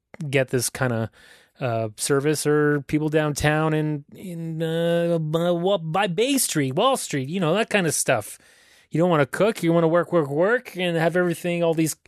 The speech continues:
all these, uh, um, what, packages of food in your fridge just full to the tits. Uh, so I don't really have that lifestyle or that space for that stuff,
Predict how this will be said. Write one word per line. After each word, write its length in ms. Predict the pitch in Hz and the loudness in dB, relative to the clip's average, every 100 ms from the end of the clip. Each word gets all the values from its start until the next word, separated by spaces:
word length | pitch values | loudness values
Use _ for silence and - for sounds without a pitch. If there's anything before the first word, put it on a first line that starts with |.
| - - - _ | -20 -20 -20 _
all 100 | 160 | 0
these, 300 | 156 147 143 | 2 0 0
uh, 300 | 147 147 143 - - - _ - - | 0 2 0 -4 -16 -20 _ -16 -10
um, 880 | 170 147 143 139 139 143 143 139 - - | -4 -4 -2 -4 -4 -4 -4 -6 -8 -2
what, 220 | 156 131 | -2 0
packages 540 | 165 165 - 143 165 | 0 0 0 0 0
of 100 | 147 | 0
food 320 | - 170 190 | 0 2 4
in 80 | 185 | 4
your 100 | 160 | 2
fridge 420 | 139 - 175 196 | 0 2 2 2
just 180 | - 143 | -2 -8
full 240 | - 180 175 | -2 2 2
to 100 | 170 | 2
the 80 | |
tits. 560 | 151 175 233 - - - - - - _ _ | 0 2 2 2 0 -2 -8 -20 -20 _ _
Uh, 440 | 135 139 147 147 | -4 0 4 4
so 720 | 143 - - 151 151 151 151 147 _ _ - | 2 -2 0 2 4 2 0 -6 _ _ -14
I 260 | 165 165 165 | -12 -6 -2
don't 180 | 180 170 | 0 0
really 180 | 165 | 0
have 220 | 147 165 151 | 0 -2 0
that 180 | 156 | 0
lifestyle 560 | 147 160 170 - 175 170 | 0 0 0 0 2 2
or 180 | 160 156 | 2 0
that 180 | 143 131 | 0 -2
space 480 | - - 165 185 - | -6 -2 -2 -2 -4
for 160 | 190 | -2
that 180 | 185 185 | -2 -2
stuff, 480 | - - 196 226 | -4 0 0 -2